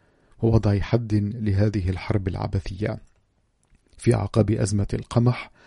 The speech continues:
قال البابا بعد تلاوة صلاة التبشير الملائكي في الثلاثين من تموز يوليو الماضي: "إن الحرب تدمر كل شيء بما في ذلك القمح الذي هو هبة من الله إلى البشرية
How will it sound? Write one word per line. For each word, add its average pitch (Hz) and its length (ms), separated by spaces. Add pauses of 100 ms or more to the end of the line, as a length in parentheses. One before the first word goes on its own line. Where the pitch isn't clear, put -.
(420)
قال 123 200
البابا 135 760
بعد 110 720
تلاوة 117 840
صلاة 110 380
التبشير - 480
الملائكي 107 720 (420)
في - 100
الثلاثين 123 560
من 110 180
تموز 107 560
يوليو 101 360
الماضي: 110 440 (760)
"إن 123 160
الحرب 139 480
تدمر 117 720
كل 127 320
شيء 110 560 (120)
بما 113 300
في 104 200
ذلك 110 400
القمح 101 680 (520)
الذي 101 400
هو 110 180
هبة 107 540
من 95 300
الله 107 440
إلى 104 260
البشرية 107 720